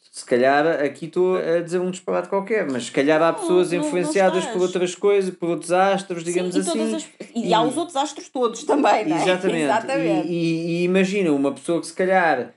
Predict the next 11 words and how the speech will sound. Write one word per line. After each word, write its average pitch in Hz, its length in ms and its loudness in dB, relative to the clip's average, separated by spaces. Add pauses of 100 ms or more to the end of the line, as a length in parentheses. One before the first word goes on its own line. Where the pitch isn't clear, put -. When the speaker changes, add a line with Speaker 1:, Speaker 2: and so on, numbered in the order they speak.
Speaker 1:
tá, 156 280 2 (200)
é 151 120 -2
uma 156 220 -2
pessoa, 180 920 0
imagina, 165 800 0
isto 120 260 -4
aqui 139 200 -4
estou 208 420 2
a 208 60 -6
especular, 139 720 -2
ok? 127 480 -4